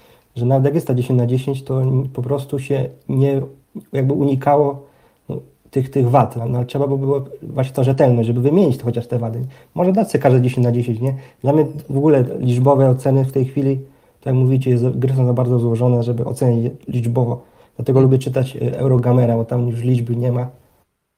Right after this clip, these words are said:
Speaker 2: Mhm.
Speaker 1: Ale to właśnie to jest najgorszy problem, że często są, tak, no, ten przykład, wracam do, do The Last of Us, że wiele recenzji po prostu omijało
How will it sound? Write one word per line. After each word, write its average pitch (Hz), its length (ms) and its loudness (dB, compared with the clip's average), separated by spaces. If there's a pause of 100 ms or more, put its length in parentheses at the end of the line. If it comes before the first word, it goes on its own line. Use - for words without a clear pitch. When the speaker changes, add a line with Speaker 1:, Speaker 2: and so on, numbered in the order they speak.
(420)
Speaker 2:
Mhm. 131 180 -2
Speaker 1:
Ale 127 220 0
to 139 120 -2
właśnie 135 220 -2
to 151 60 2
jest 135 100 4
najgorszy 135 460 0 (220)
problem, 131 440 2
że 123 100 -2
często 131 380 -4
są, 135 200 -4 (100)
tak, 127 200 2 (500)
no, 127 180 0
ten 127 160 -2
przykład, 131 320 -2
wracam 120 320 0
do, 120 100 -2
do 123 80 -2
The 123 140 2
Last 120 200 0
of 123 100 0
Us, 117 240 -2 (540)
że 120 140 -4
wiele 131 440 4
recenzji 131 400 0
po - 60 -12
prostu - 300 -6
omijało 139 720 4